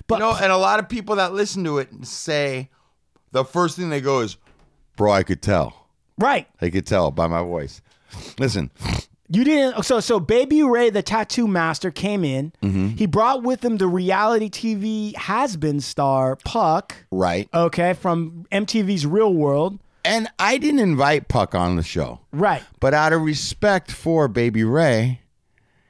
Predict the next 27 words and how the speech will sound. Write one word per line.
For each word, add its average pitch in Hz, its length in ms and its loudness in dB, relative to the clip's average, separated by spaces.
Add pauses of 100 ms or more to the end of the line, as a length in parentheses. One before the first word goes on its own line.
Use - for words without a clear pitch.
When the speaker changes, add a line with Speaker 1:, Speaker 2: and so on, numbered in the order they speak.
Speaker 2:
he's 135 300 0
like, 120 240 0
"Oh, 143 280 -4
he's 120 120 -8
coming 139 260 -4
down 139 220 -2
with 131 80 -2
me. 131 120 -6
He's 135 120 -6
my 127 140 -6
boy. 139 340 -2
He's, 151 80 -4
uh, 151 260 0
he's 139 160 -2
great." 165 420 0
He's, 139 140 -6
uh, 156 320 -2
I'm 139 120 0
like, 135 120 -6
"Oh, 156 320 -4
okay." 131 400 0 (420)
I've 135 140 -2
known 127 260 0
Ray 110 160 2
for 101 140 -6
thir-, 95 340 -4
for 82 340 -6